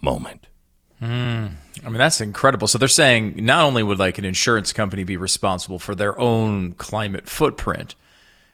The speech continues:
Speaker 2: if they chose to insure a company that had a poor climate footprint, that would bounce back on them and hurt their business.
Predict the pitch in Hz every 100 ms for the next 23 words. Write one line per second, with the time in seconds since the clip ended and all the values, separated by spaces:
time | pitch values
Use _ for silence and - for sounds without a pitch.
0 | _ - 151 - 131 - - 247 247 196
1 | 147 127 - - - - 131 135 120 -
2 | - 254 247 165 117 - 104 85 90 82
3 | 82 - _ - - - - 101 113 110
4 | 107 104 101 107 104 110 110 104 104 98
5 | - - 123 110 95 - 113 101 98 -
6 | 107 - 104 98 95 117 101 107 101 -
7 | - 104 101 - - 92 90 92 92 135
8 | 233 185 127 104 92 113 101 - _ _
9 | _ _ _ - 104 127 131 107 98 92
10 | 90 85 85 -